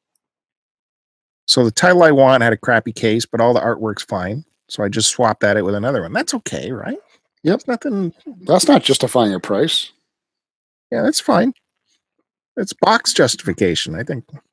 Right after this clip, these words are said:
Speaker 1: think we can get
Speaker 2: Yep.
Speaker 1: away with that. There's no
Speaker 2: That's
Speaker 1: shame in
Speaker 2: okay.
Speaker 1: that one.
Speaker 2: Colleen, you calm down. That's okay what he did.
Speaker 1: It's always okay what we do. Like I said, we're the freaking thrift store Robin Hoods.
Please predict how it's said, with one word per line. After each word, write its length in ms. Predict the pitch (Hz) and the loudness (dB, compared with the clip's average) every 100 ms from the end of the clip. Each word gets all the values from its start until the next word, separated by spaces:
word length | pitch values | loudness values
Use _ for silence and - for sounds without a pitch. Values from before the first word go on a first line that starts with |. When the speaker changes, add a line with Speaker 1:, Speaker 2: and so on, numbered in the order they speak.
| _ | _
Speaker 1:
think 180 | 214 196 | -12 -8
we 80 | 143 | -6
can 80 | 113 | -2
get 100 | 98 | -2
Speaker 2:
Yep. 60 | |
Speaker 1:
away 100 | 92 82 | -2 -4
with 120 | - | -8
that. 220 | 76 82 | -10 -12
There's 1000 | - _ _ _ _ _ _ _ - - | -16 _ _ _ _ _ _ _ -10 -2
no 100 | 202 | 2
Speaker 2:
That's 100 | 269 | 2
Speaker 1:
shame 260 | 170 113 95 | 2 0 -2
in 60 | |
Speaker 2:
okay. 100 | 76 | -4
Speaker 1:
that 40 | - | -12
one. 100 | - _ _ _ - | -18 _ _ _ -6
Speaker 2:
Colleen, 500 | - 135 143 147 156 | 2 6 8 8 6
you 160 | 139 147 | 2 -2
calm 280 | - 131 120 | 0 -2 -2
down. 360 | 123 113 101 _ _ _ _ _ _ _ | -2 -4 -8 _ _ _ _ _ _ _
That's 180 | 127 - | -10 -8
okay 300 | 117 - 127 | -8 -6 -6
what 100 | 110 | -4
he 100 | 101 101 | -6 -6
did. 200 | 101 90 _ _ _ _ _ _ _ _ _ _ _ _ - _ _ _ - - | -10 -12 _ _ _ _ _ _ _ _ _ _ _ _ -20 _ _ _ -12 -6
Speaker 1:
It's 160 | 131 | -4
always 380 | - 139 165 143 | 2 4 6 6
okay 320 | 135 - 131 | 4 4 2
what 160 | 120 101 | 4 2
we 120 | 110 | 0
do. 320 | 104 110 90 82 _ | 0 0 0 -4 _
Like 200 | 120 135 | 0 2
I 80 | 143 | 2
said, 280 | 127 143 120 | 2 2 0
we're 220 | 117 139 | 2 2
the 200 | 156 139 - _ _ - | 2 -2 -6 _ _ -12
freaking 460 | 143 139 123 113 - _ _ - | -10 -8 -6 -8 -14 _ _ -10
thrift 260 | - 147 - | -2 -2 -2
store 260 | 127 117 | 0 0
Robin 300 | 110 113 120 | 2 0 -2
Hoods. 380 | 98 95 82 - | -4 -6 -6 -8